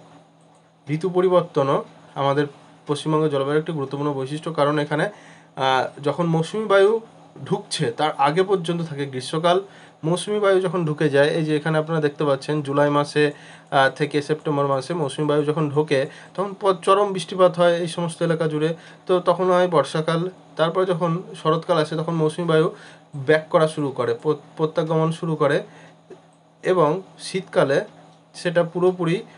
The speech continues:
কিন্তু প্রত্যাগমন করে ফেলে শীতকালে। তো এই চারটে ঋতু দেখা যায়, বর্তমানে দেখা যাচ্ছে।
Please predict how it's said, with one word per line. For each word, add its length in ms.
কিন্তু 180
প্রত্যাগমন 640
করে 160
ফেলে 280
শীতকালে। 520
তো 80
এই 460
চারটে 320
ঋতু 380
দেখা 280
যায়, 280
বর্তমানে 380
দেখা 240
যাচ্ছে। 440